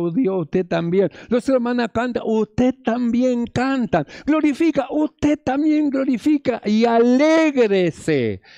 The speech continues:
alégrese en la presencia del Señor. Por nada estéis afanosos. ¿Creen esto, hermano?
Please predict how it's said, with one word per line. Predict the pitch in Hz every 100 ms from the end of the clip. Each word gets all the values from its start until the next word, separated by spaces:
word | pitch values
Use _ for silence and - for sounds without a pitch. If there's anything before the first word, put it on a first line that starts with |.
| -
alégrese | 165 170 202 202 175 156 - 156 151 -
en | 120 117
la | 113
presencia | - 120 - 135 120 - 107
del | 104 95
Señor. | - 90 165 190 156 _ _ _ _ _ _ _ _ _ _ _ _ _ _ _ _ _
Por | - 120 117
nada | 156 254 262 196 123 92 - _ _ _ _ _ _ _ _ -
estéis | 110 - 127 120 113 - _ -
afanosos. | 90 - 78 71 - - _ _ _ -
¿Creen | 180 226 214 208
esto, | 208 233
hermano? | 214 220 240